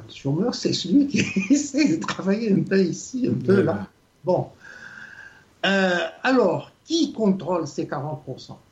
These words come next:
Speaker 1: Pas les grandes entreprises, parce qu'elles n'ont pas de prise sur ces gens-là. Alors qui ? Les trafics, les pasteurs et les milices. Ben voilà. Et c'est ce réseau-là qui permet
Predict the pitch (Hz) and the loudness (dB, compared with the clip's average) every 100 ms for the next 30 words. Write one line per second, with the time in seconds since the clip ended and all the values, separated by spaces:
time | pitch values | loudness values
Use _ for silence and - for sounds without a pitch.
0 | _ _ _ _ 123 110 107 143 143 202 | _ _ _ _ -4 -4 -2 -2 0 0
1 | 294 349 359 330 - - - - - - | 0 2 2 2 0 -8 -10 -6 -6 -6
2 | - _ _ - 151 160 143 165 135 160 | -10 _ _ -10 -4 -2 0 0 0 2
3 | 160 151 - 135 - 139 127 139 117 113 | 2 0 -2 -4 0 0 0 -2 -4 -6
4 | - _ _ _ _ _ _ _ _ - | -10 _ _ _ _ _ _ _ _ -2
5 | 254 139 131 - 269 277 - 131 180 208 | 0 0 -2 2 2 2 -4 -2 -2 -4
6 | - 302 - _ _ 180 147 - 165 - | -4 -4 -8 _ _ 0 0 0 -10 -2
7 | 311 311 - _ - 165 170 160 143 143 | 0 0 -6 _ -2 0 2 0 -2 -2
8 | - - _ _ _ - 127 156 208 165 | -4 -14 _ _ _ -8 -4 0 0 0
9 | - - _ _ _ _ _ _ _ - | -4 -16 _ _ _ _ _ _ _ -20
10 | - 214 202 180 139 - 320 320 - 196 | -2 0 2 0 0 4 4 4 2 2
11 | 147 175 139 165 226 - _ _ _ _ | 2 2 2 0 -4 -14 _ _ _ _
12 | _ _ _ _ _ - 202 - - 240 | _ _ _ _ _ 0 2 2 2 2
13 | 208 196 185 151 123 | 4 4 4 2 -2